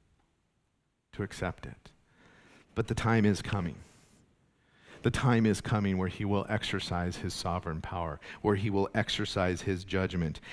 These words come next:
And in that exercising of his judgment and in that final judgment upon sin, then he is able,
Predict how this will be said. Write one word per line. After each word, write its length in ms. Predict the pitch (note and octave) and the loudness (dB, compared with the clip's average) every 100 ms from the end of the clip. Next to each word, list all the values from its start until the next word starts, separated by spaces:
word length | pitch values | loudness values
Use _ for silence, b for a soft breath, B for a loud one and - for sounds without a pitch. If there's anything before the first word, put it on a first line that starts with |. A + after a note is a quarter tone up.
| B - | B 4
And 100 | G#2 | 6
in 120 | G2 | 8
that 180 | F#2+ - | 6 4
exercising 720 | A#2 - A2+ - G#2 G#2 G2+ | 0 2 -2 2 2 2 2
of 120 | G2 | 0
his 120 | F#2 | 0
judgment 460 | - G2 F#2+ G2 F#2 | -2 -2 -2 -2 -2
and 100 | F#2 | 0
in 120 | F#2+ | 2
that 140 | F#2 F#2 | 0 0
final 400 | - G#2 G#2 G2+ | 0 2 4 2
judgment 440 | G2+ F#2+ F#2+ F2+ | 2 0 2 0
upon 340 | F2 G2 F#2 | 0 0 0
sin, 320 | F2+ F#2+ F#2+ F#2 B B | 0 0 0 -2 B B
then 160 | A2 G#2+ | 6 8
he 140 | G#2+ | 6
is 120 | F#2+ | 4
able, 300 | G2 F#2+ F2+ | 2 4 2